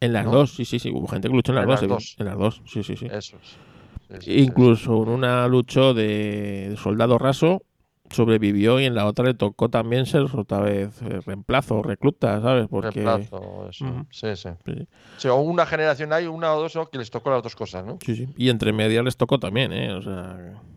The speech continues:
Speaker 1: que la peste llamada española también afectó en, en,
Speaker 2: No, que,
Speaker 1: en,
Speaker 2: mira,
Speaker 1: entre
Speaker 2: esto,
Speaker 1: guerras.
Speaker 2: joder, vamos a hablar, eh, ahora que el tema de la peste española,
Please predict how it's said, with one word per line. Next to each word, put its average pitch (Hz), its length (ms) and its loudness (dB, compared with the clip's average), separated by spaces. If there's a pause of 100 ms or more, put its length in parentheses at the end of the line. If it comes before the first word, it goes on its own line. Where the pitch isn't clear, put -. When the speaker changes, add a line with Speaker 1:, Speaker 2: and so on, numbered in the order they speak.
Speaker 1:
que 101 140 -2
la 90 120 -4
peste 107 760 -2
llamada 107 460 -2
española 113 760 0
también 110 540 -8
afectó - 320 -4
en, 113 60 -4 (200)
en, 107 200 -6
Speaker 2:
No, 185 220 6
que, 139 100 -8
Speaker 1:
en, 120 260 -4
Speaker 2:
mira, 143 160 2
Speaker 1:
entre 107 200 0
Speaker 2:
esto, 143 120 2
Speaker 1:
guerras. 104 200 -2
Speaker 2:
joder, 92 240 -12 (120)
vamos 127 220 -2
a - 20 0
hablar, 120 180 -2 (280)
eh, 117 300 -8
ahora 131 300 2
que 123 240 -4
el 120 160 -4
tema 131 220 0
de 131 60 4
la 127 120 2
peste 127 180 -6
española, 131 480 0